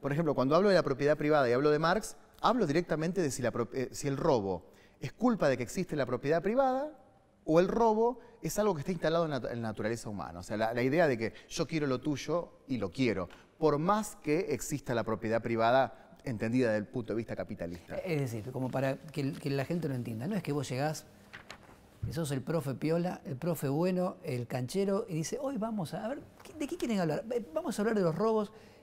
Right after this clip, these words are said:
Speaker 2: y es
Speaker 1: No.
Speaker 2: anata pura.
Speaker 1: No,
Speaker 2: No,
Speaker 1: no, no,
Speaker 2: digo,
Speaker 1: no, no
Speaker 2: to-,
Speaker 1: tan, no
Speaker 2: en,
Speaker 1: tan
Speaker 2: en,
Speaker 1: así, no.
Speaker 2: en el fondo,
Speaker 1: Brota,
Speaker 2: o sea,
Speaker 1: brota desde lo teórico,
Speaker 2: vos
Speaker 1: no,
Speaker 2: arran-,
Speaker 1: no.
Speaker 2: pero, o sea, vos arrancás de algo puntual,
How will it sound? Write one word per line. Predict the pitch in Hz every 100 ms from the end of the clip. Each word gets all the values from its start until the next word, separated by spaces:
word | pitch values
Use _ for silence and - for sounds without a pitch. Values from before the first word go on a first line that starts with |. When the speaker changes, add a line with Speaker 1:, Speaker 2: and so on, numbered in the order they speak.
| -
Speaker 2:
y | 190
es | 185
Speaker 1:
No. | 131
Speaker 2:
anata | 160 160 143
pura. | 139
Speaker 1:
No, | 156 165 147
Speaker 2:
No, | 190 135
Speaker 1:
no, | 123
no, |
Speaker 2:
digo, | 139 127
Speaker 1:
no, | - 127
no |
Speaker 2:
to-, | 127 123
Speaker 1:
tan, | 139
no | 135
Speaker 2:
en, | 139
Speaker 1:
tan | 147
Speaker 2:
en, |
Speaker 1:
así, | 139 - 127
no. | 104 -
Speaker 2:
en | 147
el | 165
fondo, | - 285 233 226
Speaker 1:
Brota, | 143 190
Speaker 2:
o |
sea, | 190
Speaker 1:
brota | 180 208 214
desde | 165 143
lo | 120
teórico, | 139 110 98
Speaker 2:
vos | 208
Speaker 1:
no, | 160
Speaker 2:
arran-, | 139
Speaker 1:
no. | 120
Speaker 2:
pero, | 151 147
o |
sea, | 135
vos | 131 185
arrancás | 196 190 190
de |
algo | 185
puntual, | 170 147 165 185 190